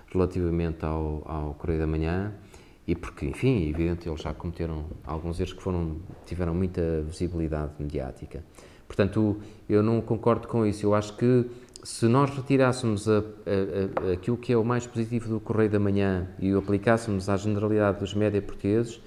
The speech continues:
isso fa-, fa-, fá-los-ia enriquecer. Porquê? Porque o que falta nos, eh, atenção, eu também tenho críticas a apontar à C M T V e ao Correio da Manhã, também tenho, mas, eh,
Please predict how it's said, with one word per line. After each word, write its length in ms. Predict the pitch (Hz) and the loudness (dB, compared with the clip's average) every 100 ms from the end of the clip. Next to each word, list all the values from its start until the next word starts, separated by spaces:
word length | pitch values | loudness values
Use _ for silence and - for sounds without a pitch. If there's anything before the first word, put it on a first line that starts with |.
| - - - | -20 -16 -2
isso 160 | 107 - | -2 0
fa-, 160 | 117 | -2
fa-, 320 | 110 - 127 127 | 0 2 2 4
fá-los-ia 540 | 127 120 113 117 123 | 4 4 4 2 2
enriquecer. 640 | 120 123 - - 113 101 - - - - | 0 -4 -6 -2 0 0 -6 -18 -20 -16
Porquê? 280 | - - 147 | -10 2 2
Porque 300 | - 143 185 | 4 -2 -2
o 20 | |
que 100 | - | -4
falta 520 | - 101 80 90 90 92 - - - | -2 -2 0 -4 -6 -6 -16 -20 -10
nos, 300 | 110 113 92 | 0 0 0
eh, 1080 | 110 110 104 104 104 101 95 101 101 - - | 0 2 2 2 2 -2 -4 -8 -10 -16 -4
atenção, 460 | 127 143 165 123 110 | -2 4 6 6 4
eu 120 | 113 | 2
também 340 | 131 143 165 | 4 2 2
tenho 200 | 160 160 | 0 -2
críticas 480 | 160 139 139 143 151 | 2 2 2 -2 0
a 20 | |
apontar 380 | 143 151 147 147 | 0 -2 -2 0
à 80 | 147 | 0
C 140 | 147 | 2
M 120 | 147 147 | 0 2
T 140 | 160 | 0
V 380 | 139 139 117 98 - - - - - - - - | 4 4 4 0 -12 -20 -20 -20 -20 -20 -20 -8
e 160 | 104 98 | 2 4
ao 120 | 95 | 4
Correio 260 | - 113 113 | 4 4 6
da 60 | |
Manhã, 480 | 123 131 117 110 87 - - - | 4 4 4 2 -2 -6 -20 -4
também 260 | 101 98 117 | 0 4 4
tenho, 380 | 117 107 90 80 - - - - | 4 4 4 0 -8 -20 -16 2
mas, 400 | 98 110 107 127 | 6 6 6 4
eh, 420 | 127 123 123 120 | 6 8 8 6